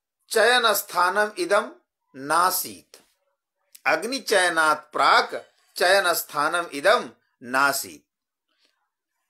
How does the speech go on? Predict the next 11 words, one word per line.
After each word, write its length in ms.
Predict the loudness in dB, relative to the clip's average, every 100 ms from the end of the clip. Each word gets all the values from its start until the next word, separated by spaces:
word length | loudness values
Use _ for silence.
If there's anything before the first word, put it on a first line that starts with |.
| _
यदि 320 | -2 0 2 2
नासीत् 680 | 4 4 2 -4 -8 _
तो 340 | -6 -6 -10 -2
असतः 540 | 0 2 2 2 2 2
संस्कारायोगात्. 1300 | 0 -2 -2 0 2 4 4 4 0 -6 -10 -12 -16 _ _ _ _ _ _ _ _ _ _ -20 -20 _ _ _ _ _
सतः 600 | -6 0 0 2 4 4
एव 360 | 4 4 4 2
संस्कारः 840 | 0 -2 -2 -2 2 2 2 0
भवितुमर्हति. 920 | -2 -6 -6 -2 0 0 -2 -4 _ _ _ _ _ _ _ _ _ _ _ -12
यः 300 | -2 0 2
असदस्ति 1120 | 0 0 2 2 2 0 -2 -6 -6 -8 -16